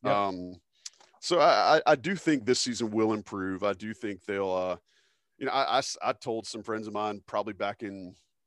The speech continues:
Speaker 2: uh, I guess, early November, I said that the national champion this year is gonna be something because of covid and because of just the way the game's gonna turn out. The national champion this year is gonna be, is gonna be, like, sixteen and six. Like, that's
Speaker 1: <laughs>
Speaker 2: gonna,
Speaker 1: Right,
Speaker 2: their
Speaker 1: right.
Speaker 2: record's gonna be something stupid. They're not gonna have a ton of wins.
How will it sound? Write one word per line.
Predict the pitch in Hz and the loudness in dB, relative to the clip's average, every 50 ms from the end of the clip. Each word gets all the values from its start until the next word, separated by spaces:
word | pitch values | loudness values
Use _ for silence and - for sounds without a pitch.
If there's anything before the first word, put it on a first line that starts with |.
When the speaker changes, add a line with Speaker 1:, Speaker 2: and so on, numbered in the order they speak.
| _ _ _ _ _ _ _ _ _ _ - | _ _ _ _ _ _ _ _ _ _ -16
Speaker 2:
uh, | 82 85 | -12 -10
I | 85 85 | -10 -8
guess, | 85 107 104 - - | -8 -10 -10 -8 -6
early | 110 113 110 110 | -6 -4 -4 -4
November, | 104 104 104 95 104 101 107 107 101 | -4 -4 -4 -4 -2 -4 -4 -2 -4
I | 95 92 | -4 -4
said | - - 107 98 90 | -4 -6 -6 -6 -6
that | 98 95 - | -8 -10 -8
the | - 110 | -8 -6
national | 113 120 131 131 - 123 | -4 -4 -4 -4 -6 -10
champion | - - 120 117 - 117 98 95 | -6 -6 -6 -6 -4 -6 -8 -8
this | 95 - | -8 -8
year | 113 101 | -8 -10
is | 95 | -8
gonna | 90 110 104 | -8 -8 -8
be | 101 90 98 | -8 -8 -10
something | 95 - 110 98 - 107 - - | -10 -8 -8 -8 -8 -10 -12 -10
because | 101 107 - 131 113 | -10 -8 -6 -6 -6
of | 113 - | -8 -8
covid | - - 117 110 104 110 | -6 -4 -4 -4 -4 -6
and | 104 104 | -8 -8
because | 95 98 - 113 98 95 | -10 -10 -10 -10 -8 -8
of | 101 90 90 - - _ _ _ _ _ _ _ | -10 -12 -14 -20 -20 _ _ _ _ _ _ _
just | - 113 - - | -12 -12 -8 -8
the | 113 | -6
way | 101 98 101 107 107 110 104 | -4 -2 -2 0 0 -2 -4
the | 98 104 107 | -6 -8 -10
game's | 87 98 98 101 95 - | -8 -6 -6 -6 -6 -6
gonna | - 101 95 | -6 -6 -6
turn | - - 95 92 | -6 -6 -6 -4
out. | 90 92 98 104 - | -4 -4 -4 -4 -6
The | 113 107 - | -8 -8 -6
national | 117 120 - - | -6 -6 -6 -6
champion | 104 - 113 107 104 101 | -8 -6 -6 -6 -6 -8
this | 95 92 | -10 -10
year | 95 95 | -10 -10
is | 92 | -10
gonna | 92 | -10
be, | 85 95 - | -10 -10 -10
is | - 101 90 | -10 -10 -8
gonna | - 98 | -8 -8
be, | 92 98 | -6 -6
like, | 90 87 87 - | -6 -6 -6 -6
sixteen | - - 117 - - - 117 98 | -8 -8 -8 -8 -10 -12 -12 -12
and | 90 92 | -12 -10
six. | - - 90 71 - - - - - _ _ _ _ _ _ - | -10 -10 -12 -12 -14 -14 -14 -16 -16 _ _ _ _ _ _ -2
Like, | 226 233 - | 0 0 2
that's | - 175 160 | 2 0 0
Speaker 1:
<laughs> | |
Speaker 2:
gonna, | - 143 127 | 0 0 0
Speaker 1:
Right, | 147 147 - - _ - - _ | 0 -2 -2 -6 _ -20 -10 _
Speaker 2:
their | 120 147 147 | 2 4 4
Speaker 1:
right. | 135 | 6
Speaker 2:
record's | 151 165 - 147 123 113 | 4 4 2 2 -4 -4
gonna | 123 | -2
be | 123 120 | -4 -2
something | 110 - - 139 131 - 147 127 | -2 0 -2 -2 -2 -2 -8 -10
stupid. | - - - 127 117 - 113 107 | -10 -10 -10 -10 -10 -8 -8 -8
They're | - 104 | -6 -6
not | 101 104 - | -6 -6 -6
gonna | - 127 127 | -4 -4 -4
have | 131 117 | -4 -4
a | |
ton | - - 139 123 | -4 -8 -8 -6
of | 117 107 | -6 -4
wins. | 98 101 101 101 101 101 92 - | -4 -2 -2 -2 -4 -6 -8 -10